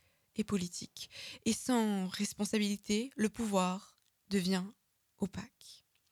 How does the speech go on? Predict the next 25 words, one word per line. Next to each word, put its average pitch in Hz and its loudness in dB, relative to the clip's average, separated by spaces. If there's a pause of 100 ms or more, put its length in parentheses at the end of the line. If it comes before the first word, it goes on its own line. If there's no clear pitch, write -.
(280)
Le 220 2
dernier 233 4
sujet 240 0
que 277 0
l'on 214 4
va 196 2
aborder, 220 2
et 285 2
pas 214 2
des 208 4
moindres, 220 2 (360)
au 214 0
vu 208 2
de 202 4
la 202 4
situation 214 0
sur 240 -2
le 202 2
plan 202 0
international, 208 2 (500)
l'Iran. 214 0 (680)
Les 214 2
États-Unis 214 2
et 247 4
Israël 233 0